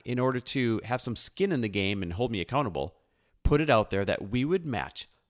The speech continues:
all of the money that was donated to the Make-A-Wish Foundation through a link that we had formed in order to help hold me accountable. You know, it was similar to, like, when people raise money because they're about to raise, uh, run a marathon or,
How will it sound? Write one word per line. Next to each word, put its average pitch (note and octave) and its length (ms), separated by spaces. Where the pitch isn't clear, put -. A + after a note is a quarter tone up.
all F#3+ 540
of E3 220
the E3 100
money C3 520
that D#2+ 120
was G#2 140
donated B2 640
to A#2+ 80
the G#2 100
Make-A-Wish A2 600
Foundation E2+ 480
through G2 160
a - 20
link G#2 220
that - 100
we F2 80
had D#2+ 140
formed D#2+ 380
in C#3 180
order C#3+ 240
to C3 120
help A2+ 260
hold B2 260
me A2+ 100
accountable. F#2+ 460
You G#3 120
know, D3 140
it - 60
was - 180
similar G3+ 260
to, D3 80
like, C3+ 200
when D3 100
people D3+ 540
raise D#3+ 260
money D3 280
because C#3+ 280
they're C#3 80
about C#3 160
to A#2+ 60
raise, C3+ 340
uh, A#2+ 160
run C3+ 160
a B2+ 60
marathon A#2+ 680
or, E2 140